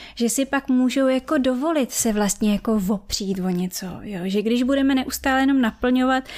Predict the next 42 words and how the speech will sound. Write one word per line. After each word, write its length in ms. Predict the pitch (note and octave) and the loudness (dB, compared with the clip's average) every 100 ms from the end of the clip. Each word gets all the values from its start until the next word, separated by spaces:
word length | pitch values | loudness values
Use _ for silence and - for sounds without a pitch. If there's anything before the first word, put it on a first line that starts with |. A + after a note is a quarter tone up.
| - - - | -12 -10 -2
eh, 160 | A#3 - | -2 0
to, 120 | A#3 | -4
co 160 | A#3 B3+ | -2 0
by 180 | A#3 A#3+ | 0 0
chtěli 340 | - B3 A#3+ | 0 0 2
z 60 | A#3 | 2
nás 300 | A#3+ A#3+ A3+ | 2 2 0
mít 220 | G3 F#3 | 0 0
rodiče 800 | F#3+ F#3 A3+ - B3 A#3 A3+ A3+ - | 0 0 0 0 0 2 2 0 -2
a 60 | |
to, 140 | - A3 | -4 -4
co 200 | - A3+ | -2 0
by 300 | A3+ A3+ - | 2 0 -2
chtěl, 480 | - - A3+ A3+ A3+ | -6 -2 0 2 2
já 380 | - A3 A3 A3 | 2 2 2 2
nevím, 440 | G#3+ A#3+ A#3+ A3 | 2 2 2 2
svět 400 | - G#3+ G#3+ G#3+ | 0 0 0 0
okolo 300 | A3+ B3 A#3+ | -2 0 2
nás, 260 | A3 G#3 - | 2 0 -2
aby 140 | A3+ | -4
jsme 200 | - A#3+ | 0 0
dělali. 420 | G#3+ G#3 G#3 G3+ G3 - - - - - - | 0 0 2 0 -4 -14 -14 -14 -14 -12 -2
No, 240 | A#3 A3+ - - | 0 0 -2 -4
jako 280 | A#3+ A3+ C4 | -2 0 2
my 220 | B3+ B3+ | 2 2
máme 360 | B3 B3+ C4 B3+ | 2 2 2 2
nějaký 400 | B3 B3 C4+ A3+ | 2 2 0 0
dary 440 | G#3+ A3 A#3 A#3 | 0 2 2 0
a 140 | - | -2
s 80 | G#3 | -6
těma 320 | - A#3 A#3 | -2 0 2
můžeme 480 | A#3 A3 A3 A#3+ A#3 | 4 4 2 2 2
pracovat 600 | A#3 G#3+ - A3+ A#3 A#3 | 0 -4 0 0 0 0
a 80 | A#3 A3 | 0 -2
o 40 | |
ty 120 | A3 | -2
se 140 | - A3+ | -2 0
můžeme 340 | A3+ A3+ A3+ | 2 2 2
dělit, 340 | A3 G#3+ G3 - | 2 0 -2 -4
ale 160 | G#3 G#3 | -4 -4
prostě 300 | A3+ - A3 | -6 -4 -4
n-, 400 | A3+ - A3+ | -2 -2 -4